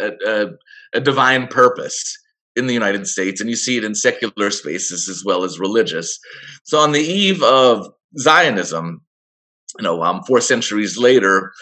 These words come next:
we can see that a lot of the early Zionists took up a, a similar sort of language, even though they conceptualized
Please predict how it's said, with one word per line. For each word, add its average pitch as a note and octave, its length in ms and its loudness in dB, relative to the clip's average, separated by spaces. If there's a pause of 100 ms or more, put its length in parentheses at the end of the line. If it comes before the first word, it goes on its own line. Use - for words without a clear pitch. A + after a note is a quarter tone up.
(320)
we C3 80 -2
can C3+ 160 -2
see D#3+ 340 -2
that B2 420 4
a B2 40 -4
lot B2+ 180 4
of G#2+ 120 -2
the A#2 100 6
early A#2 360 4
Zionists A2 800 0 (160)
took - 240 -2
up B2 380 4
a, G#2 260 0
a A2+ 60 0
similar A#2 340 0
sort A2+ 240 0
of G2 120 -6
language, G2+ 640 -2
even A2 260 -6
though A2 260 2
they G#2 280 2
conceptualized G2 960 -2